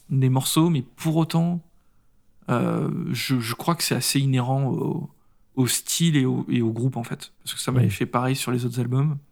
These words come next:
Speaker 2: D'accord.
Speaker 1: Euh, que te dire d'autre, euh, que te dire d'autre ? J'ai trouvé quand même qu'il y avait, euh,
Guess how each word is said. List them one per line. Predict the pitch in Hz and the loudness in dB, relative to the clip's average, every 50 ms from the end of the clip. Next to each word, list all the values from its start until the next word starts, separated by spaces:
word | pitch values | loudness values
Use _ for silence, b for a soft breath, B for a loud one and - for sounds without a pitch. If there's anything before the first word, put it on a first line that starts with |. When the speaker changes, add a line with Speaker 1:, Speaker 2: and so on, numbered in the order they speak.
| _ _ _ - _ | _ _ _ -14 _
Speaker 2:
D'accord. | - 117 104 98 - 101 98 - _ _ _ _ _ _ _ _ _ _ _ _ _ _ _ - | -4 -4 -2 -2 -2 -4 -4 -6 _ _ _ _ _ _ _ _ _ _ _ _ _ _ _ -2
Speaker 1:
Euh, | 117 117 113 113 123 123 127 127 123 123 127 147 151 147 - _ _ _ _ _ _ _ _ _ _ _ - - - - - | -2 0 0 0 0 -2 -2 -2 -4 -4 -6 -6 -8 -10 -14 _ _ _ _ _ _ _ _ _ _ _ -14 -14 -14 -10 -4
que | - 139 | -2 -2
te | 131 - | 2 2
dire | 143 135 135 139 131 127 | 2 4 4 4 2 2
d'autre, | 123 123 131 139 143 - - - | 2 2 2 2 0 -2 -4 -4
euh, | 131 135 - - 160 151 | -2 -2 -2 -2 -4 -6
que | - - 139 | -8 -8 -6
te | - - | -4 -4
dire | 131 123 135 131 127 | -4 -2 -2 0 0
d'autre ? | 127 131 139 143 - - - | 2 2 0 0 -2 -2 0
J'ai | 120 143 135 | 2 2 2
trouvé | 127 - - 165 160 175 185 | 0 0 2 4 4 4 4
quand | - - 147 139 | 2 2 2 2
même | 143 143 151 160 | 2 2 2 0
qu'il | - - 131 | 0 0 -2
y | 131 | 0
avait, | 120 127 131 135 143 | 2 2 2 4 2
euh, | 135 120 - | 0 0 -2